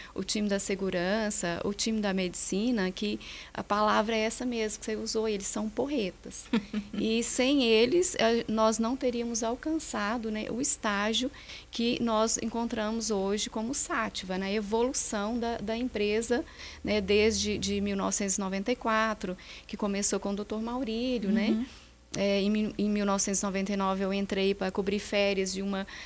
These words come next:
Speaker 1: de uma pessoa e ele acabou me convidando pra ficar. E de lá pra cá foi acontecendo os obstáculos e nós fomos usando eles pra galgar e, e trazer o nosso crescimento, né? Mas todo um time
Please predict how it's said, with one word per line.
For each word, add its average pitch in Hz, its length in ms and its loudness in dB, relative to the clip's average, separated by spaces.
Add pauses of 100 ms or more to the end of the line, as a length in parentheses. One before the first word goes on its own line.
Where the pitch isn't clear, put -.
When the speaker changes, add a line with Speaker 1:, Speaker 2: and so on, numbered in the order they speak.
(100)
Speaker 1:
de 202 100 -4
uma 202 160 4
pessoa 202 480 4
e 208 80 2
ele 196 160 4
acabou 196 360 0
me 196 100 -4
convidando 196 540 -4
pra 202 160 -2
ficar. 220 640 0 (340)
E 247 140 2
de 233 120 0
lá 240 180 4
pra 294 240 2
cá 277 300 4
foi 269 340 2 (180)
acontecendo 226 920 0
os 220 140 2
obstáculos 233 840 2
e 262 260 0
nós 247 300 0
fomos 233 340 0
usando 247 540 0
eles 214 480 0 (400)
pra 226 240 2
galgar 226 640 0
e, 247 160 -4 (320)
e 247 180 -4 (340)
trazer 254 420 4
o 277 80 2
nosso 254 420 -2 (140)
crescimento, 254 720 -2
né? 196 160 -4 (280)
Mas 220 300 2
todo 240 560 6
um 277 160 2
time 233 560 0